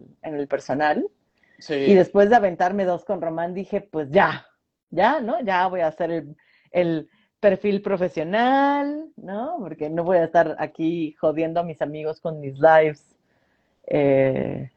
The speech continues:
Speaker 1: ¿no? De terapeuta". Y, mm, y sí, fue por eso que qué, qué interesante eso, ahorita me acordé, ¿no? De lo que hablábamos en, en supervisión, de,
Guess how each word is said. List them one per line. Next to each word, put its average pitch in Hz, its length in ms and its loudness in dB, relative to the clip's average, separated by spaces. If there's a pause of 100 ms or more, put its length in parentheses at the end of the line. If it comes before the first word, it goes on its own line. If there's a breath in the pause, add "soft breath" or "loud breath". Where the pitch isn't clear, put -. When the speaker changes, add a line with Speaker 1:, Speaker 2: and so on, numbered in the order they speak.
(180)
Speaker 1:
¿no? 185 200 4
De 240 100 6
terapeuta". 214 920 2
Y, 156 320 -4
mm, 143 460 -8 (300)
y 165 120 0
sí, 220 220 6
fue 202 160 6
por 196 160 0
eso 196 240 -2
que 165 320 -2 (1080 loud breath)
qué, - 200 0
qué 262 80 6
interesante 262 540 4
eso, 233 160 2
ahorita 180 200 2
me 254 100 0
acordé, 165 420 -2
¿no? 220 180 -2
De 220 80 -2
lo 170 120 -2
que 165 80 -4
hablábamos 175 560 -2
en, 147 260 -10
en 156 120 -8
supervisión, 160 800 0
de, 143 720 -2